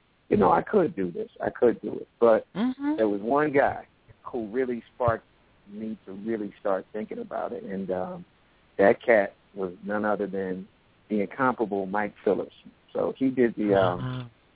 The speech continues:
Speaker 1: the, the Christmas tour with us in two thousand and eight, and we got to be pretty close.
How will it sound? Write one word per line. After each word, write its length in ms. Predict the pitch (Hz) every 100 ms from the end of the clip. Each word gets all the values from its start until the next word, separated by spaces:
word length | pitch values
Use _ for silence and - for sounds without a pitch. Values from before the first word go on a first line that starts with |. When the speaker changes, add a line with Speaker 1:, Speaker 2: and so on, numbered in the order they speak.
| _ - -
Speaker 1:
the, 140 | 110 - _ _ _
the 100 | 98
Christmas 400 | - 156 - 110 -
tour 140 | 110
with 140 | 101
us 140 | 101 98
in 220 | - _ 101
two 40 |
thousand 360 | 101 101 92 92
and 100 | 101
eight, 220 | 127 - _ _ _ _ _ -
and 120 | 127
we 100 | 156
got 220 | 139 -
to 60 | 107
be 120 | 110
pretty 260 | - 101
close. 320 | 95 120 104